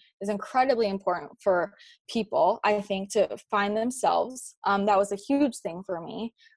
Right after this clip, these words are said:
Um, just, I had to stop consuming content. You know, I, I got off Facebook, I got off Instagram, I stopped reading all these blogs I was addicted to, I stopped watching YouTube videos, and I was just hanging out by myself. Um, and that was very hard and weird at first.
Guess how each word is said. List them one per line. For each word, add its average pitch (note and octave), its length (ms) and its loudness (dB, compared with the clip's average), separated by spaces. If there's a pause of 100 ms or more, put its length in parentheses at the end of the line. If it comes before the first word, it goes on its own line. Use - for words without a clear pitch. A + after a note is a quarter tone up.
Um, F3+ 420 0 (460)
just, G#3+ 340 -4
I A3 120 2
had A3 280 -2
to G#3+ 120 -10
stop - 640 0 (640)
consuming A3+ 540 -2
content. F#3+ 380 -2 (520)
You B3 80 6
know, A3+ 80 6
I, A#3+ 240 4
I A3 120 6
got B3 220 4
off A#3+ 140 2
Facebook, G3 360 -2
I G3 40 0
got B3 240 2
off - 140 -6
Instagram, F#3+ 460 -4
I F#3 60 -2
stopped B3+ 320 2
reading A#3 220 2
all G#3+ 80 4
these G3 180 0
blogs F#3+ 400 6
I F3+ 60 2
was F3+ 100 0
addicted F3 420 -8
to, F3 120 -2
I F3 40 0
stopped C4+ 360 0
watching A3 260 0
YouTube G3 320 -4
videos, F#3 320 -4 (400)
and A#3 100 0
I A3+ 160 2
was C4+ 200 2
just - 420 -4
hanging F#3+ 380 0
out - 200 -6
by - 140 -2
myself. - 640 -10 (420)
Um, G3+ 200 4
and G3 100 0
that A3+ 60 4
was G#3 160 2
very A3 280 4
hard G3 360 4
and F#3+ 200 0
weird F#3 200 4
at - 180 0
first. G#3 500 2